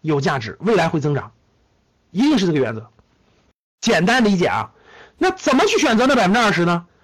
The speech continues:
我们，我们一系列的课程当中，初级班、高级班、M B A的班当中，详细的把各个框、把各个指标给你讲完了，你就知道了。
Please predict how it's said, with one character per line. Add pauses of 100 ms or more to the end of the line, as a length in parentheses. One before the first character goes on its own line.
(100)
我
们，
我
们
一
系
列
的
课
程
当
中，
初
级
班、
高
级
班、
M
B
A
的 (120)
班
当
中， (220)
详
细
的
把
各
个
框、
把
各
个
指
标
给
你
讲
完
了，
你
就
知
道
了。